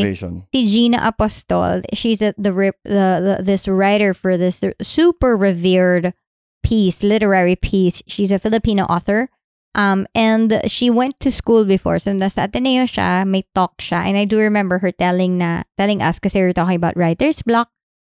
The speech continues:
Speaker 2: na parang, "What do you do kung may writer's block ka? Tsaka parang, how do you finish everything in a day and all that?" Na sabi niya, "You know what? This is what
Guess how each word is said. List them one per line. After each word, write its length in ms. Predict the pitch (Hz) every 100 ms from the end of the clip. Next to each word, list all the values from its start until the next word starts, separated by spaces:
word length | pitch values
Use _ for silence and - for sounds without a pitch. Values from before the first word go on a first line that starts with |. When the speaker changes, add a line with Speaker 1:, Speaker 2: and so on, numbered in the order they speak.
| -
Speaker 2:
na 80 | 202
parang, 460 | - 185 185 185 - _ _ _
"What 240 | 196 208
do 80 | 202
you 120 | 240
do 160 | 285 294
kung 80 | 233
may 140 | 180 170
writer's 380 | 170 185 185 -
block 260 | 254 294
ka? 240 | - 262 262
Tsaka 240 | - - -
parang, 180 | 175
how 140 | 180 180
do 100 | 180
you 120 | 180 - _
finish 300 | 202 180 -
everything 440 | - 180 180 190 185
in 100 | 185
a 80 | 185
day 220 | 240 240
and 80 | 175
all 180 | 165
that?" 240 | 170 220 214 _ _ _ _ -
Na 60 |
sabi 360 | 262 285 262 240
niya, 160 | 233 226 226
"You 100 | 285
know 120 | 302
what? 220 | 208 202 _ _ _
This 240 | 214 226
is 160 | 220 -
what 240 | 196 196